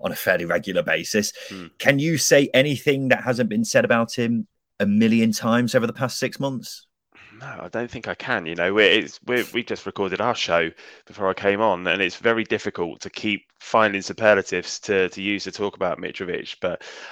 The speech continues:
Speaker 2: I think his goal yesterday, it was, it was a moment of quality. And, you know, um, Nico Williams has put a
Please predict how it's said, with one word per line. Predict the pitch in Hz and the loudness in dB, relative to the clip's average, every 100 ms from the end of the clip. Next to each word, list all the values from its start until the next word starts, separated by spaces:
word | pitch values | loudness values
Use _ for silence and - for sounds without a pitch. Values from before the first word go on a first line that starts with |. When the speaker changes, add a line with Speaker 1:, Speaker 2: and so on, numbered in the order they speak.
| - | -8
Speaker 2:
I | |
think | - 180 | -4 -4
his | 185 | -2
goal | - 202 | 2 2
yesterday, | 151 156 - 135 87 90 87 - | 2 0 -2 -2 -2 -4 -2 0
it | 117 | 0
was, | 101 113 113 | 0 -2 0
it | 123 | 0
was | 156 165 | 0 0
a | |
moment | 110 95 90 | -2 -4 -6
of | - | -8
quality. | 92 80 78 85 92 | -8 -8 -8 -8 -6
And, | 104 | -6
you | |
know, | 101 92 92 - | -4 -6 -8 -4
um, | - 98 98 | -2 -2 -4
Nico | 107 107 98 | -4 0 2
Williams | 98 107 104 98 | 2 2 0 -2
has | 95 | -8
put | - | -6
a | 101 | -6